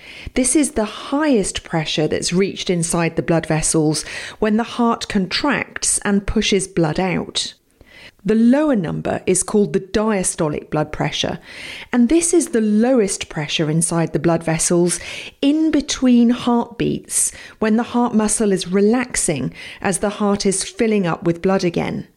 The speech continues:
The World Health Organization defines normal blood pressure as a systolic blood pressure of one hundred and twenty millimeters of mercury, so a top reading of one hundred and twenty, and a diastolic blood pressure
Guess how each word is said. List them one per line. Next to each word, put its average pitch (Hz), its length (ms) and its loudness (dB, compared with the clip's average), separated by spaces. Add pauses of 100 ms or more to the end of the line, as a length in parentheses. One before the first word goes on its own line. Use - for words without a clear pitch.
(580)
The 254 80 4
World 277 280 2
Health 311 280 -2
Organization 180 800 2
defines 180 500 0
normal 214 560 6
blood 156 300 -2
pressure - 420 -4 (420)
as 208 180 0
a 208 40 2
systolic 240 760 0
blood 185 240 -2
pressure 180 400 -2
of 175 160 -2
one 202 160 2
hundred 196 340 0
and 160 180 -2
twenty 262 460 0
millimeters 165 540 0
of 160 120 0
mercury, 165 600 0 (400)
so - 160 0
a 185 80 2
top - 460 -4
reading 202 360 2
of 165 140 -2
one 175 200 0
hundred 165 340 0
and 160 160 -2
twenty, 247 600 0 (540)
and 233 160 0
a 247 80 4
diastolic 240 1040 0
blood 165 240 -2
pressure 160 400 0